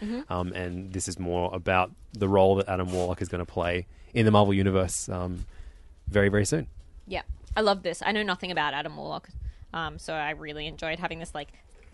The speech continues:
Speaker 1: excellent little recap, so gorgeously illustrated. This is super worthwhile getting.
Speaker 2: So
Speaker 1: If
Speaker 2: you've
Speaker 1: only just for how crazy good Ulrich draws Beast.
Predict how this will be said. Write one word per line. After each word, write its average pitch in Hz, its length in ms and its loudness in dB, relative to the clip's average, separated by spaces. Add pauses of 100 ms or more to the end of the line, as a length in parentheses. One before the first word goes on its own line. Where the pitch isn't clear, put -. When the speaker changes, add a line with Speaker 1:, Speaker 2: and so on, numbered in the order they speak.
(140)
Speaker 1:
excellent 190 300 -8
little 190 200 -4
recap, 262 420 -2 (100)
so 180 240 -4
gorgeously 185 500 -6
illustrated. 285 580 -4 (260)
This 208 100 -10
is 190 100 -8
super - 300 -10
worthwhile - 420 -8
getting. - 340 -12 (600)
Speaker 2:
So - 160 6
Speaker 1:
If 139 60 12
Speaker 2:
you've 135 80 10
Speaker 1:
only - 140 2
just - 180 -4
for 185 60 -2
how 175 280 2 (460)
crazy 170 720 -8 (160)
good 165 300 -6 (320)
Ulrich 175 340 -2
draws 165 260 -8 (200)
Beast. - 460 -10